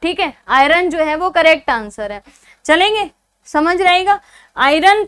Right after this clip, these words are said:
अनीमिया को टेस्ट करता है, कोबाल्ट जो है वो ट्यूबर को टेस्ट करता है, आयोडीन जो है वो गोइटर को टेस्ट करता है, सोडियम जो है वो ब्लड को टेस्ट करता है और आयरन जो है वो अनीमिया को,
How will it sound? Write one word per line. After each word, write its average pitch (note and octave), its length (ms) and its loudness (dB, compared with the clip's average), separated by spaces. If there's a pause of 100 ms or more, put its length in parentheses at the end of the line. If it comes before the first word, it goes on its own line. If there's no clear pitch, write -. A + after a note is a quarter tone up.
अनीमिया D#4 520 -2
को F4+ 140 -6
टेस्ट E4 320 -4
करता F4 280 -4
है, A4+ 100 -4 (360)
कोबाल्ट D#4+ 580 4
जो D#4+ 160 -6
है E4+ 220 0
वो F4 160 -2
ट्यूबर D#4+ 420 -4
को F#4 140 -4
टेस्ट E4 320 -2
करता D#4+ 340 -2
है, F4 220 -2 (320)
आयोडीन E4+ 580 0
जो F4+ 100 -2
है E4+ 180 -2
वो E4+ 160 -4
गोइटर C#4+ 480 2
को F4 140 -4
टेस्ट D#4+ 320 -6
करता D4 260 -4
है, F#4+ 140 -4 (260)
सोडियम F4+ 560 0
जो F4 100 -2
है D#4+ 160 -2
वो E4 160 -4
ब्लड C#4 280 -4
को E4 120 -6
टेस्ट D4+ 280 -6
करता C#4+ 260 -4
है F#4+ 120 -4 (240)
और D4 140 2
आयरन C#4+ 420 2
जो D4 80 -4
है C#4+ 140 -4
वो C#4+ 120 -4
अनीमिया G#3+ 440 -8
को, G#3+ 200 -18